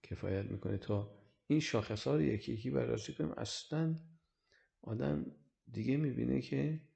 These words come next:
تو بحث‌های امامت تراز و شاخص‌ها خیلی بالاتر از اینه که توهم و تخیل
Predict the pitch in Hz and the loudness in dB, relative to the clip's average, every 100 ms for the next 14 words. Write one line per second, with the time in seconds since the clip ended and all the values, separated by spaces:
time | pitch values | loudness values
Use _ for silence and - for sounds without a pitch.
0 | _ _ _ _ _ _ _ _ - 101 | _ _ _ _ _ _ _ _ -8 0
1 | 101 95 - 113 - 98 98 98 101 120 | 2 2 0 0 2 0 2 0 0 0
2 | 151 156 - - - _ _ _ _ _ | 0 -4 -14 -20 -20 _ _ _ _ _
3 | _ - - 117 107 117 139 117 107 101 | _ -14 0 4 8 8 6 4 0 -2
4 | - - 101 - 104 - - 139 - - | -2 -4 -4 -2 -6 -6 -6 -6 -6 -12
5 | - - - 151 156 147 120 104 98 98 | -12 -8 2 8 10 10 6 4 4 6
6 | 98 98 98 98 92 95 90 92 - 110 | 4 2 4 6 6 2 0 -2 -4 -4
7 | 110 98 - - - - - - 50 _ | 0 0 -2 -6 -6 -8 -8 -10 -10 _
8 | _ _ _ _ _ _ _ - 117 113 | _ _ _ _ _ _ _ 0 6 8
9 | 110 104 95 - 135 147 147 131 110 113 | 8 4 0 -4 4 6 6 4 4 2
10 | - - - _ _ _ - 135 120 - | 0 -8 -20 _ _ _ -2 0 2 8
11 | 123 123 123 156 160 135 107 104 | 10 10 10 12 12 12 10 4